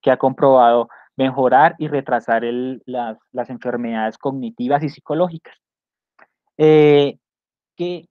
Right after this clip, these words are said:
qué es punto, qué punto importante he visto que, que funciona en el, en el adulto mayor como,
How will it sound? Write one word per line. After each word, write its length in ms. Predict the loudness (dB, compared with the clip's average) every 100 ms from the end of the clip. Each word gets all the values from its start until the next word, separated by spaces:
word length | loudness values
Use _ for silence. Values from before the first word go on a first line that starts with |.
| _ -10
qué 120 | -8
es 120 | -8
punto, 340 | -12 -12 -12 -10
qué 140 | -10
punto 240 | -10 -12 -10
importante 480 | -10 -8 -10 -6
he 20 | -8
visto 300 | -8 -10 -10
que, 300 | -8 -8 -8
que 120 | -10
funciona 500 | -8 -8 -10 -8 -8
en 100 | -8
el, 320 | -8 -8 -12
en 140 | -10 -6
el 100 | -2
adulto 300 | -2 -4 -6
mayor 340 | -4 -4 -6
como, 600 | -8 -4 -4 -4 -6 -12